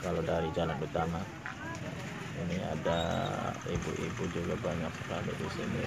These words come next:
Pokoknya macet sekali nih hari ini. Karena di sini saya rasa, eh,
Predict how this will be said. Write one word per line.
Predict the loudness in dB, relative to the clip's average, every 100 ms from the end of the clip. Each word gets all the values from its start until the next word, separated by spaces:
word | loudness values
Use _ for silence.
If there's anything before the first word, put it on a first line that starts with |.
| 2
Pokoknya | 2 2 2 4
macet | 2 2 0 0
sekali | 0 0
nih | 0 0
hari | 0 0
ini. | 0 -2 -4 -6 -6 -8 -6 -6 -4 -4 -4 -2 -4 -4 -4 -2 -2 -4 0
Karena | 2 4 4 4
di | 4 2
sini | 4 6 6 6 4 2
saya | 4 4 6
rasa, | 4 4 4 4 2 0 0 0 0 0 -2 -2 2
eh, | 6 6